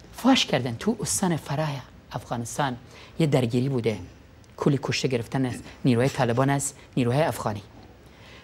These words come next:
بعد الان می‌گن، این خود کی نوشته؟ نیویورک تایمز نوشته، مقامات اطل-، اطلاعی-، اطلاعاتی افغانستان می‌گن که وقتی دود ناشی از حملات خوابید، مقامات افغانی متوجه شدن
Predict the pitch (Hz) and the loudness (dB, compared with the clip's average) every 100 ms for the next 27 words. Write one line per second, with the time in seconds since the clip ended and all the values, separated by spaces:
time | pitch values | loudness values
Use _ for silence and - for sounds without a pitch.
0 | - 233 - 180 196 170 139 175 156 147 | 8 8 8 4 4 4 6 6 6 0
1 | - - - 170 - 160 160 - - - | -12 -20 -2 0 4 6 6 2 -18 -16
2 | - - 175 135 120 - 123 123 147 120 | -10 2 4 6 2 0 -2 2 4 4
3 | - 120 - - - - 131 - 147 117 | 2 -2 -2 -12 -10 -2 0 2 2 4
4 | 123 143 127 - 143 - - 120 117 131 | 2 2 -2 -6 -10 -10 -6 -4 -2 -2
5 | - - - 139 135 113 113 135 - 110 | -6 -12 -4 -2 0 0 0 -2 -2 -6
6 | - 131 123 139 139 120 - - - - | -2 -2 -2 -2 -4 -6 -6 -20 -20 -20
7 | - - 170 170 - 151 127 160 170 139 | -20 0 4 4 2 -2 2 4 6 6
8 | 127 120 - 117 - 120 117 113 - 123 | 2 0 -2 -2 0 2 2 2 2 4
9 | 117 135 165 - - - - - - - | 4 4 2 -4 -16 -20 -20 -20 -20 -20
10 | - - 143 - 151 185 214 160 - 233 | -8 4 4 6 4 4 2 0 0 2
11 | 170 175 160 143 175 214 147 131 | 4 4 4 4 4 4 4 0